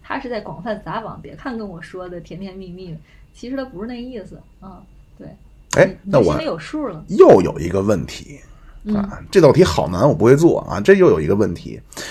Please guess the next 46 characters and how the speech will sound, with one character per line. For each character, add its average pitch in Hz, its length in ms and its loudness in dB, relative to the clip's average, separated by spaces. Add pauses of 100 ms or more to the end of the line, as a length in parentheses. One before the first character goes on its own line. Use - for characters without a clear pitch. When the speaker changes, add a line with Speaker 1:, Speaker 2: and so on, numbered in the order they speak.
(280)
Speaker 2:
您 175 160 6
说 226 200 4
这 220 140 -6 (100)
广 92 240 6
撒 127 240 2
网 - 220 2
阶 113 160 2
段 113 240 0 (260)
叫 107 140 4
玩 98 240 4
的 107 100 6
叫 95 140 2
戏 - 260 -4
剧 98 140 -2
冲 107 240 -2
突， 107 200 -12 (220)
对 247 120 -2
吧？ 95 100 0
Speaker 1:
嗯。 92 60 -6
Speaker 2:
言 110 200 6
行 143 240 2
不 156 180 6
统 95 280 4
一。 82 240 -8 (420)
Speaker 1:
广 240 160 -2
撒 247 160 0
网 254 140 -2
阶 240 160 -2
段 254 200 -4
的 190 80 -8
前 160 280 -10
期， 208 240 -12 (100)
对， 185 200 -8 (600)
勾 311 200 -4
引 156 180 -8
阶 - 140 -14
段。 - 140 -16 (320)
<laughs> 427 360 0
Speaker 2:
哎。 92 200 -2 (120)
Speaker 1:
勾 302 220 -4
搭 302 180 -4
阶 165 200 -12
段。 156 300 -10
Speaker 2:
那 262 140 10
如 220 320 10
果 101 580 4